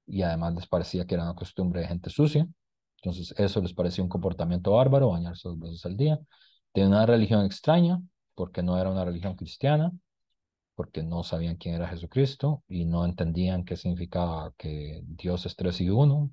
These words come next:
Entonces tenían una religión extraña. Tenían un idioma extraño porque no era ni portugués, ni italiano, ni francés, ni nada que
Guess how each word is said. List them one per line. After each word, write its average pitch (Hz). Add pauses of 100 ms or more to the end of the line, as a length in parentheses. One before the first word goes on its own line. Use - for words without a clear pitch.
(880)
Entonces -
tenían 82
una 85
religión 85
extraña. 131 (560)
Tenían 107
un 117
idioma 107
extraño 170
porque -
no 95
era 101
ni 92
portugués, 104
ni 90
italiano, 110
ni 95
francés, 117
ni 101
nada 95
que 82